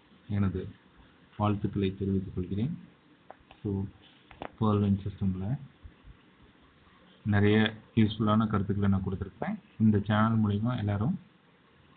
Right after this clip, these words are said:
தெரிஞ்சுக்கலாம். அப்பப்போ updates நான் கொடுத்துட்டே தான் இருக்கிறோம்.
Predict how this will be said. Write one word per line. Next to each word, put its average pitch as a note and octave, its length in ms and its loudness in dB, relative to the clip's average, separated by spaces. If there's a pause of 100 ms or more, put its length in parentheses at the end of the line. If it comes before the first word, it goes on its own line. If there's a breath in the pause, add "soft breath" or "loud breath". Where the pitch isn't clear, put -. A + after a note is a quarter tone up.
(160)
தெரிஞ்சுக்கலாம். G#2 520 0 (520)
அப்பப்போ G2+ 360 -2
updates G2 340 -2
நான் G2 160 -2
கொடுத்துட்டே F#2+ 480 -4
தான் F2+ 120 -14
இருக்கிறோம். - 340 -12